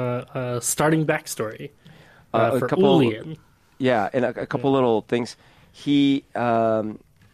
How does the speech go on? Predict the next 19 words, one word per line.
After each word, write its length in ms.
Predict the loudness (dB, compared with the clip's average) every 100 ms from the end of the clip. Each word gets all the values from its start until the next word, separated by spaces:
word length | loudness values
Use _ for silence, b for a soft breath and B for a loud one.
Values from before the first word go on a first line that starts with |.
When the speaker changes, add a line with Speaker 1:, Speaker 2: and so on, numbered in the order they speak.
| -16
Speaker 2:
his 360 | -6 -4 -4
expression 840 | -8 -10 -6 -2 0 0 0 0 0
is 180 | -2 -4
usually, 460 | -6 -2 0 0
like, 200 | 0 -4
his 160 | -4 -4
resting 540 | -2 -2 -2 -4 -4
face 640 | -4 -4 -2 -2 -6 -14 -20 b b b b
is 200 | -2 -2
a 80 | -2
sly 480 | -8 -6 -2 0 0
grin, 520 | -2 -6 -4 -4 -6
so 180 | -4 0
it 60 | 2
always 280 | 2 0
kinda 200 | -2 0
looks 260 | 0 -2 -6
like 120 | -6
he's 340 | -6 -12 -14